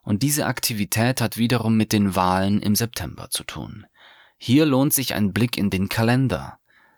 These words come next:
Der Antrag der Grünen gegen die vier in Berlin gelegenen Ehrenmale liegt bekanntlich derzeitig dem Kulturausschuss des Berliner Abgeordnetenhauses vor.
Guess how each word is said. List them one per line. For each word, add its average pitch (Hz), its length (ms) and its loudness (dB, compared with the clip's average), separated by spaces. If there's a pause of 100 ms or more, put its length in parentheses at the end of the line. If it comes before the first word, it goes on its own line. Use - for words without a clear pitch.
(280)
Der - 160 0
Antrag 131 560 0
der 101 140 -2
Grünen 131 560 0
gegen 107 300 -2
die - 120 -12
vier 170 380 -2
in 123 120 0
Berlin 120 480 2
gelegenen 107 600 2
Ehrenmale 107 840 0
liegt - 420 -4
bekanntlich 113 640 -2
derzeitig 110 840 -2 (320)
dem 120 220 2
Kulturausschuss 98 920 -2
des - 180 -4
Berliner 98 460 0
Abgeordnetenhauses 87 1200 -6
vor. - 460 -10